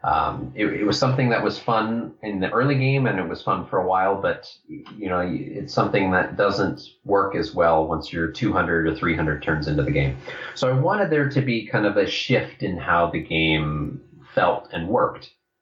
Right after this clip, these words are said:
Um, and something that made a lot of sense was you start off as this, this migratory tribe, um, but then part of the story of the game, part of your story playing this game,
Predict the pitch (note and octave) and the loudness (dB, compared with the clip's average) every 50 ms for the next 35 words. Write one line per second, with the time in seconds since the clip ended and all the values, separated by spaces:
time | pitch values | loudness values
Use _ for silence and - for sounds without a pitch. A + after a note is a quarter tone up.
0 | - E2+ E2 D#2+ D#2+ D#2 D#2 D2+ C2+ - _ - A2+ G#2+ G#2 G2+ E2+ - - _ | -8 -4 -4 -2 -2 -4 -6 -8 -10 -12 _ 0 0 0 0 0 -4 -8 -14 _
1 | _ _ _ - - - C#3+ C#3 - D#3 C#3+ C3 A#2 G#2 G#2 G2+ F#2+ F#2+ F#2 F2+ | _ _ _ -10 -2 -2 0 0 2 2 2 2 0 0 0 0 0 2 2 2
2 | F2+ - - - - - A2+ G#2+ G#2 G2 - - - - _ _ _ _ _ _ | 0 0 0 -2 -2 -2 -2 -2 -2 -4 -8 -14 -18 -20 _ _ _ _ _ _
3 | _ _ _ _ _ _ _ - - G2+ G2 F#2+ F2+ E2+ E2+ E2 E2 E2+ - - | _ _ _ _ _ _ _ -10 -4 0 2 2 2 2 2 0 -2 -4 -8 -12
4 | - - _ _ _ _ - A2 A2 G#2 - - B2+ A2+ - - - - - G2+ | -18 -20 _ _ _ _ -4 -2 -2 -2 0 2 2 4 4 4 4 2 2 0
5 | F2+ - - - - - - - - - - - - - - F2 F2+ F2 F2 - | -2 -2 -4 -10 -12 -12 -12 -14 -16 -14 -14 -14 -12 -10 -6 0 0 2 2 2
6 | - - - - F2+ F2 E2 E2 E2 D#2+ - - F#2 D#2+ D2+ D2 D2 C#2+ B2+ C3 | 0 -4 -2 0 2 2 2 2 2 0 0 0 2 2 2 2 0 0 -2 -4
7 | C3 - - - E2+ E2+ E2+ E2 E2+ E2+ E2+ - - - - A2+ A2 - A#2+ A2+ | -4 -4 -6 -6 -2 -2 0 0 0 -2 -4 -8 -8 -2 -2 0 2 2 2 2
8 | A2 G#2 - - - C3+ B2+ - B2+ A2 G#2 G#2 G#2 G2 - - - C3+ C3+ B2+ | 0 0 -2 -2 0 0 0 0 -2 -4 -6 -8 -10 -12 -8 -4 0 0 2 2
9 | G#2+ - D#2+ D#2+ E2 - - - - - E2+ D2+ - D#2 D#2 D#2 D#2 - - F#2 | 2 0 0 -2 -4 -6 -6 -8 -8 -8 -6 -2 0 0 0 -2 -4 -6 -2 0
10 | E2+ E2 D#2+ E2 F2 F#2 F#2 - - - - F2+ E2+ E2 E2 D#2+ D#2+ E2 E2+ C#2+ | 0 0 0 -2 -2 0 0 0 -2 -2 -2 0 2 2 2 2 0 0 -2 -4
11 | - - - G2 F#2 E2+ E2 D#2+ D#2 D#2 D#2 D#2 D2+ - - D2 C#2 C2+ C#2 B1+ | -6 -4 -2 0 0 2 2 2 2 0 0 0 -2 -4 -2 -2 0 0 0 0
12 | B1+ C2 - - | 0 0 -2 -4